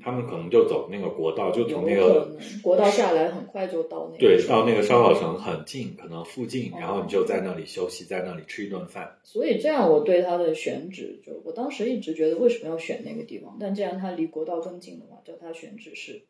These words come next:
Speaker 2: 更，更合理。
Speaker 1: 就是说如果没有高速公路的话，
Speaker 2: 嗯。
Speaker 1: 也许它就是要走那附近，
Speaker 2: 嗯。
Speaker 1: 过那个大巴城，
Speaker 2: 嗯，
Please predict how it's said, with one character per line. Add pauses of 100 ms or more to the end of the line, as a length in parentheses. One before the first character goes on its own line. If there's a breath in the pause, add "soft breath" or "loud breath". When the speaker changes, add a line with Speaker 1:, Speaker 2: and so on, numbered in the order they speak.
(140)
Speaker 2:
更，
更
合
理。
Speaker 1:
就
是
说
如
果
没
有
高
速
公
路
的
话，
Speaker 2:
嗯。
Speaker 1:
也
许
它
就
是
要
走
那
附
近，
Speaker 2:
嗯。
Speaker 1:
过
那
个
大
巴
城，
Speaker 2:
嗯，